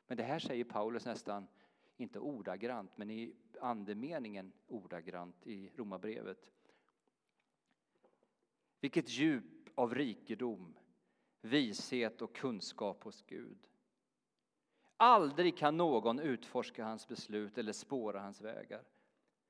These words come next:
Vem kan känna Herrens tankar? Vem kan vara hans rådgivare?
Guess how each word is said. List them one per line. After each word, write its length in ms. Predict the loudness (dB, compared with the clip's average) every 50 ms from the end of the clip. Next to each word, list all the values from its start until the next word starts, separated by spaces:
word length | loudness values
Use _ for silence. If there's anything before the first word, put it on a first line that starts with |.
| _ _ _ _ _ _ 8
Vem 300 | 10 12 12 12 8 4
kan 220 | 4 4 2 4
känna 420 | 4 6 6 6 6 6 4 2
Herrens 340 | 2 4 2 2 2 0 -4
tankar? 600 | -4 -4 -4 -2 -4 -6 -4 -2 -2 -2 -2 -6 -14 -20 -20 _ _ _ _ _ _ _ _ _ _ _
Vem 560 | 6 8 10 10 10 8 4 0 -2 -4 -8 -10 -8
kan 200 | -2 0 0 4
vara 220 | 6 6 6 6 4
hans 640 | 2 2 -2 -2 -2 -6 -6 -6 -6 -6 -6 -8 -14 _ _
rådgivare? 840 | -6 -4 -4 -4 -6 -8 -10 -12 -12 -10 -10 -10 -10 -10 -12 -14